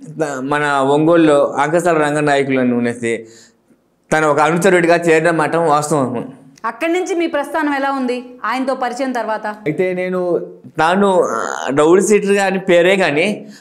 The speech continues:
Speaker 1: తాను వచ్చేసి ఎంతో మంచి వ్యక్తి వాస్తవంగా. తనకి చుట్టూ తిరిగే వాళ్ళంతా కొంచెం రౌడీజం చెలాయించేవాళ్ళు. వారితో నేను కూడా రౌడీజం చెలాయించి వాళ్ళ గుంపులో గోవిందలాగా వాళ్ళతో నేను కలిశాను.
Speaker 2: రాబిన్ హుడ్ లాగా?
Speaker 1: అవును, అంతే, గుంపులో గోవిందలాగా కలిశాను.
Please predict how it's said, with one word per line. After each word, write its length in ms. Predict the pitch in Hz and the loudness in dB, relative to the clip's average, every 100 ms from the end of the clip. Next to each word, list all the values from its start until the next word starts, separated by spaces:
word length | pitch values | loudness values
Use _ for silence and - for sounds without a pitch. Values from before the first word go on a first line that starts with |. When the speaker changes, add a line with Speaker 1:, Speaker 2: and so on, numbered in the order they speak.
| _ 165 | _ 2
Speaker 1:
తాను 240 | 180 202 | 4 4
వచ్చేసి 420 | 185 196 240 214 | 2 2 2 2
ఎంతో 200 | 190 233 | 2 4
మంచి 300 | 240 202 233 | 2 2 2
వ్యక్తి 380 | 240 226 190 139 | 2 2 0 0
వాస్తవంగా. 800 | 127 156 170 185 139 113 - - - - _ _ - | 2 2 2 0 2 0 -2 -12 -20 -20 _ _ -4
తనకి 540 | 156 170 185 202 202 202 | 0 0 0 2 2 2
చుట్టూ 240 | 202 220 226 | 2 4 4
తిరిగే 280 | 226 190 | 4 6
వాళ్ళంతా 480 | 202 190 180 180 185 170 - - | 4 4 2 2 2 2 -4 -2
కొంచెం 260 | 170 170 175 | 0 2 4
రౌడీజం 360 | 165 185 196 190 | 6 6 4 2
చెలాయించేవాళ్ళు. 1000 | 190 170 165 165 165 151 131 117 107 - - - _ | 2 2 2 2 2 2 4 2 -2 -10 -20 -20 _
వారితో 400 | 127 160 190 247 | 0 2 4 4
నేను 360 | 233 233 202 202 | 4 2 2 2
కూడా 180 | 202 190 | 2 4
రౌడీజం 440 | 180 185 185 175 170 | 4 4 2 2 2
చెలాయించి 300 | 170 175 170 | 2 2 2
వాళ్ళ 280 | 175 160 160 | 2 2 2
గుంపులో 300 | 185 190 190 | 0 2 4
గోవిందలాగా 580 | 170 175 175 165 160 175 | 4 4 4 4 2 2
వాళ్ళతో 320 | 151 156 175 | 2 0 2
నేను 180 | 160 156 | 0 0
కలిశాను. 440 | 151 147 143 113 104 - - - | -2 -2 -4 -4 -8 -18 -20 -6
Speaker 2:
రాబిన్ 280 | 226 254 277 | -2 0 0
హుడ్ 180 | 262 208 | -2 -2
లాగా? 280 | 202 - - - - | -4 -6 -12 -18 -10
Speaker 1:
అవును, 240 | 131 117 123 | -6 -2 0
అంతే, 420 | 135 - 117 - - - - 131 | 0 -2 -2 -6 -14 -12 -6 -4
గుంపులో 320 | 156 165 170 | 0 2 4
గోవిందలాగా 520 | 156 151 147 143 147 | 4 2 2 2 0
కలిశాను. 360 | 139 123 120 | -2 0 -2